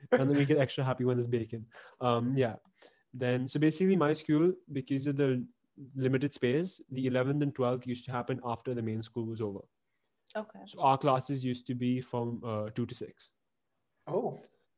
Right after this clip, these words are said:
Speaker 1: Yeah.
Speaker 3: Okay.
Speaker 1: And then six, I'd come
Speaker 2: That's how
Speaker 1: back
Speaker 2: it's,
Speaker 1: if I
Speaker 2: that's how it's here in, in, with the, one of the schools here as well.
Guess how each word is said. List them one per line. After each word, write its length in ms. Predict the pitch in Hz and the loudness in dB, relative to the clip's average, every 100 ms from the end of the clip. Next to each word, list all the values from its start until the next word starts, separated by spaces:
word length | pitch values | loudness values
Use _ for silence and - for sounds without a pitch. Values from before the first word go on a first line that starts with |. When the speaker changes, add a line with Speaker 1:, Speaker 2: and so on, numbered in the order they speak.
| _ _ - | _ _ -6
Speaker 1:
Yeah. 160 | 120 95 | -4 -4
Speaker 3:
Okay. 200 | - 139 | -8 -6
Speaker 1:
And 160 | 117 | -4
then 260 | 117 110 107 - _ | -2 -2 -6 -12 _
six, 300 | - 147 135 | -6 -4 -2
I'd 200 | 131 123 | -2 0
come 140 | - - | 2 4
Speaker 2:
That's 80 | 247 | 8
how 140 | 339 | 8
Speaker 1:
back 100 | 349 | 6
Speaker 2:
it's, 80 | - | 2
Speaker 1:
if 60 | 254 | -4
I 100 | 247 - | -4 -8
Speaker 2:
that's 180 | 220 - | -8 -4
how 120 | 247 | -4
it's 160 | 254 - | -4 -2
here 180 | 240 | 0
in, 100 | 240 | 0
in, 140 | 226 190 | -4 -6
with 180 | 214 226 | -6 -6
the, 100 | - | -6
one 160 | 202 214 | -4 -4
of 60 | |
the 80 | 220 | -4
schools 400 | 240 - 220 220 | -4 -2 0 0
here 140 | 208 202 | 0 -2
as 160 | 214 208 | -4 -4
well. 300 | 202 196 | -4 -4